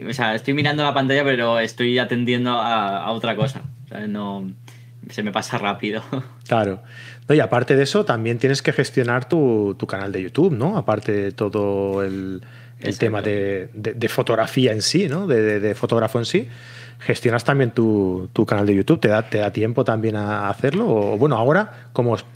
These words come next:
Speaker 2: como explicas también tu día a día, lo puedes combinar un poco, ¿no? Ambas cosas.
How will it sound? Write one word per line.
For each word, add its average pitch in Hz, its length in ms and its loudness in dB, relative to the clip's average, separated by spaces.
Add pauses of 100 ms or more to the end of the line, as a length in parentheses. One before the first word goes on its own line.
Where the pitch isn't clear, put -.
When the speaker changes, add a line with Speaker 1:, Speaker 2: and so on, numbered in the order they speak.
Speaker 2:
como 117 140 2
explicas 139 320 0
también 175 220 4
tu 175 120 4
día 170 160 6
a 156 60 4
día, 202 300 2 (380)
lo 120 160 2
puedes 170 200 4
combinar 123 340 2
un 104 140 -2
poco, 165 260 2
¿no? 151 240 -2
Ambas 101 240 -6
cosas. 185 160 0